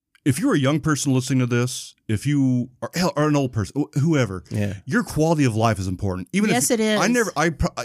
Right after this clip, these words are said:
Speaker 1: once, once I got past a certain point, I knew I'd never kill myself, but I knew I'd never enjoy my life.
Speaker 3: Right.
Speaker 1: That is no way to live.
Speaker 3: No, it's not.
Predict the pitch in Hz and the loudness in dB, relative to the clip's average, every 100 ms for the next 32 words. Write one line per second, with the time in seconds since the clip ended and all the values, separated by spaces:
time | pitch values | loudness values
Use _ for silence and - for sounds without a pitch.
0 | - 170 233 - 143 156 165 160 151 131 | -2 0 0 0 0 0 0 0 0 0
1 | - 131 117 117 107 107 98 92 - 110 | -2 -4 0 0 2 0 -2 -6 -6 -4
2 | 90 90 - 92 127 131 147 123 113 113 | -4 -6 -8 -6 0 2 2 2 2 2
3 | 104 101 98 110 107 90 90 95 87 87 | 2 0 2 2 0 -2 -4 -6 -6 -10
4 | 190 196 185 170 131 127 98 104 117 120 | -6 -2 0 0 0 -2 0 0 2 2
5 | 117 110 95 90 - - _ 202 202 175 | 0 0 -4 -6 -10 -20 _ 0 0 0
6 | - 190 170 151 | -2 -2 -2 -4